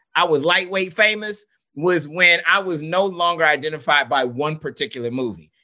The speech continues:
And I was Will Packer, who makes the movies, the movie producer, right? I could just say Will Packer, and I had a few movies to claim, you know. Before that, I was either just, oh, the guy that made this one thing or this one thing.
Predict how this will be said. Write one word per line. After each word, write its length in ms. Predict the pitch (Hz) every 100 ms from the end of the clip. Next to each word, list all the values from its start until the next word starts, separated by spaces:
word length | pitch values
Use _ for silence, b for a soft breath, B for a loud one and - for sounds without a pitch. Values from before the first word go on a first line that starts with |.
| -
And 140 | 139
I 140 | 156 170
was 240 | 156 135
Will 220 | 147 165
Packer, 600 | 160 156 143 - 131 120 _
who 140 | 208
makes 300 | 180 175 -
the 120 | 131 151
movies, 460 | 156 123 95 -
the 80 | 170
movie 320 | 170 175 160
producer, 720 | 143 160 127 156 135 - 101 -
right? 300 | 131 151 151
I 100 | 139
could 200 | 151 151
just 180 | 131 139
say 300 | 156 139 120 b b
Will 240 | 135 165 160
Packer, 500 | 175 156 147 139 135
and 120 | 135
I 100 | 143
had 160 | 160 143
a 60 |
few 240 | - 175 156
movies 400 | 156 139 135 -
to 100 | 120
claim, 540 | 151 131 117 104 92 _ -
you 140 | 139
know. 300 | 127 107 98 _ _ _ - -
Before 340 | 160 165 247
that, 220 | 254 233 220
I 80 | 190
was 200 | 190 175
either 220 | 202 190
just, 220 | 156 170 165
oh, 120 | 202
the 80 | 165
guy 220 | 180 175
that 120 | 165
made 260 | 165 156 127
this 200 | 202 220
one 280 | 214 214 208
thing 240 | 202 196
or 120 | 160 131
this 260 | 156 160
one 220 | 139 123 104
thing. 240 | 107 82